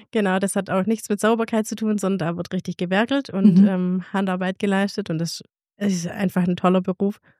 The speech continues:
Speaker 1: Und da hatte ich aber noch keinen, ähm, Berührungspunkt, dass ich irgendwie jemanden gebleacht hätte oder so, aber ich hab da schon viele Farbnahmen genommen und
Speaker 2: Mhm.
Speaker 1: war eben in dieser, äh, Farbnahme und diesem Kon-, Kundenkontakt,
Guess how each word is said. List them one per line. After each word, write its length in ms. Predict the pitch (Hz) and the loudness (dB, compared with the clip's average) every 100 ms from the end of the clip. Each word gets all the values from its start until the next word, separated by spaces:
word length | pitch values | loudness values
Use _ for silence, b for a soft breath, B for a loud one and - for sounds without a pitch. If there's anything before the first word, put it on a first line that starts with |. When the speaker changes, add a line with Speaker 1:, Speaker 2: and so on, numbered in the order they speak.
| _ _ _ _ - | _ _ _ _ 2
Speaker 1:
Und 380 | 196 185 190 | 4 4 4
da 140 | 185 190 | 4 4
hatte 220 | 190 190 | 4 2
ich 160 | - 185 | 0 2
aber 120 | 185 | 4
noch 220 | 180 180 | 4 2
keinen, 380 | - 180 190 180 | 4 4 6 4
ähm, 580 | - 180 175 170 180 196 _ _ _ 196 _ - | 2 2 2 0 -4 -12 _ _ _ _ _ 2
Berührungspunkt, 800 | 208 202 190 185 185 - 175 170 | 4 4 4 2 0 0 0 2
dass 140 | 175 180 | 0 0
ich 80 | |
irgendwie 320 | 170 175 170 175 | 0 0 2 2
jemanden 440 | 170 165 165 165 B B B | 4 2 0 -4 B B B
gebleacht 420 | - 180 220 - 233 | 0 4 4 4 4
hätte 240 | 208 208 | 6 6
oder 120 | 196 | 4
so, 180 | 185 196 | 2 2
aber 240 | 170 170 165 | 2 2 0
ich 120 | 175 | 0
hab 120 | 180 | 0
da 140 | 165 160 | 2 0
schon 140 | 170 | -2
viele 260 | - 165 160 | -2 0 2
Farbnahmen 560 | 202 196 196 160 160 | 2 2 2 0 2
genommen 400 | 165 165 156 165 | 0 0 2 2
und 260 | 160 156 - _ - | 0 -2 -8 _ 4
Speaker 2:
Mhm. 160 | 175 | 6
Speaker 1:
war 120 | 185 190 | 6 6
eben 240 | 202 196 | 2 2
in 140 | 196 | 2
dieser, 300 | 190 190 185 - b b b b _ | 2 4 4 2 b b b b _
äh, 180 | 175 170 | 0 0
Farbnahme 640 | - 185 202 208 185 190 180 | 2 2 4 4 4 6 4
und 80 | 185 | 2
diesem 260 | 170 180 | 0 -4
Kon-, 240 | - 202 185 - | 0 0 0 2
Kundenkontakt, 720 | 226 202 - 196 180 170 | 2 2 2 2 2 0